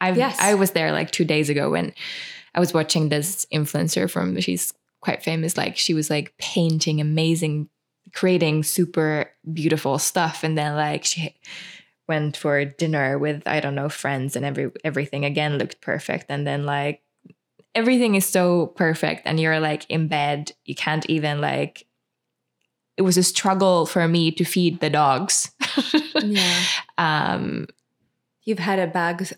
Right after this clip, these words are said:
Speaker 2: of chips for breakfast, dinner,
Speaker 1: Yeah,
Speaker 2: lunch.
Speaker 1: yeah, yeah. No, no, like,
Speaker 2: <laughs> Yeah.
Speaker 1: I, I, <laughs> I woke up, I had a cup of coffee,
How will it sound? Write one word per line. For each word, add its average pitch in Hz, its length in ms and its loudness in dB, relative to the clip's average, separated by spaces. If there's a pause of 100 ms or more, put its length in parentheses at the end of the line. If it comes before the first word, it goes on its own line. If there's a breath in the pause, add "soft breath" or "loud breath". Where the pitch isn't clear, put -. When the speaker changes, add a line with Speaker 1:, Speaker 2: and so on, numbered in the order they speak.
(120)
Speaker 2:
of 170 220 -6
chips - 400 -4
for 170 380 -4
breakfast, 175 640 -4
dinner, 175 220 -4
Speaker 1:
Yeah, 208 240 4
Speaker 2:
lunch. 233 140 8
Speaker 1:
yeah, 196 280 6
yeah. 494 260 4
No, 285 120 6
no, 247 240 6
like, 240 220 6
Speaker 2:
<laughs> - 20 4
Yeah. 233 760 4
Speaker 1:
I, 262 60 4
I, 254 60 6
<laughs> - 20 4
I 170 60 2
woke 254 320 4
up, 214 260 2
I 175 60 4
had 185 220 0
a 185 60 0
cup 202 220 0
of 202 160 -2
coffee, 175 540 2